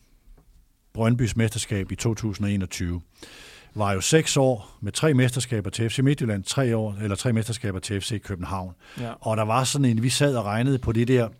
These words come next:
Speaker 1: øh, samlede pointregnskab hen over de der sæsoner,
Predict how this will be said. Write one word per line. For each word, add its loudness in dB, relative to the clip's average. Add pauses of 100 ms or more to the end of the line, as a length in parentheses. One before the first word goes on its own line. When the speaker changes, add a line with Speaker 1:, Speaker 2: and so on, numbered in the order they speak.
(180)
Speaker 1:
øh, -4
samlede 2
pointregnskab -2
hen 2
over 2
de -4
der -4
sæsoner, 0